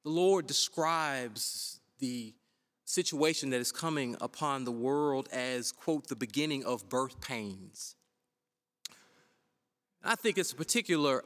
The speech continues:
apt metaphor on this Mother's Day. You know, the comedian Carol Burnett once was asked to describe what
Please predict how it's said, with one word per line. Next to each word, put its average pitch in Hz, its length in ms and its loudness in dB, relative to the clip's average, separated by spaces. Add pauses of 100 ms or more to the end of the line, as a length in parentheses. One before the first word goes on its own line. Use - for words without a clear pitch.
apt 160 540 0 (800)
metaphor 170 720 6
on 147 320 4
this 147 240 2
Mother's 147 460 2
Day. 117 420 -2 (1200)
You 190 80 -2
know, 185 40 2
the 151 60 -2
comedian 185 680 4 (2000)
Carol 214 380 4
Burnett 151 680 2 (680)
once 196 580 2
was 147 220 2
asked 175 640 0
to 165 80 -6
describe 139 1000 4 (520)
what 226 600 2